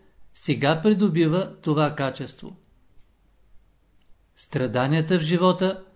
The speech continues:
налагат на човека да развие в себе си чувството на икономия. Тогава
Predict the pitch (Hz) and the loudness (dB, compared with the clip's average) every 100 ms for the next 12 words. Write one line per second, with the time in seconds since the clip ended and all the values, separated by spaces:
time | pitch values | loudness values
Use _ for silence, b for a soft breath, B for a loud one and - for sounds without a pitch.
0 | _ _ - 143 139 165 180 170 160 147 | _ _ -4 0 4 4 4 2 0 -2
1 | 147 147 170 165 156 160 - 135 110 135 | 0 0 2 2 0 -2 -6 -8 -4 -2
2 | 131 117 160 190 - 160 151 165 160 190 | -2 -2 2 2 0 0 0 0 -4 -6
3 | 190 b b b - 151 151 160 156 170 | -8 b b b -4 -2 -2 -2 -2 0
4 | 175 170 170 175 165 135 120 - - _ | 0 2 2 2 2 0 -6 -14 -20 _
5 | _ _ _ - - _ _ _ _ - | _ _ _ -20 -20 _ _ _ _ -20
6 | _ - 147 175 175 175 185 | _ -4 0 2 4 2 0